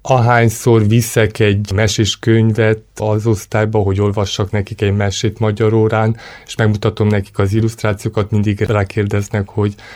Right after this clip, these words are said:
ha ezeket én rajzoltam. Persze nem rajzoltam én minden könyvet meg,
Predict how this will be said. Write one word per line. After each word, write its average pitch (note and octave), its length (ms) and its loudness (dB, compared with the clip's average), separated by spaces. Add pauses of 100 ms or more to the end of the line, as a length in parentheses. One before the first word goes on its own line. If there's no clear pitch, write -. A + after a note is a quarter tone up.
(340)
ha - 160 2
ezeket G#2+ 400 0
én G2+ 140 2
rajzoltam. G2 600 0
Persze G#2+ 320 0
nem F#2+ 180 2
rajzoltam F#2+ 520 0
én F#2+ 120 0
minden F#2 420 0
könyvet G2+ 540 -2
meg, A#2+ 320 -2